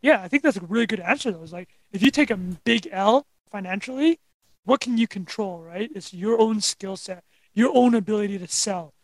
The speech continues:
your own ability to market your services to the world.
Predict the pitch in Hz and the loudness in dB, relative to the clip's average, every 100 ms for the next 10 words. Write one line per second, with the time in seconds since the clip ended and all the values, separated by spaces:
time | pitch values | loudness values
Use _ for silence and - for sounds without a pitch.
0 | _ 214 226 240 226 220 214 190 190 208 | _ 4 6 6 6 6 4 0 2 2
1 | - 190 294 156 208 220 - 208 190 - | 0 -10 -14 -6 -2 -2 0 -2 -4 -6
2 | 175 - 185 170 180 185 | -10 -14 -14 -14 -14 -14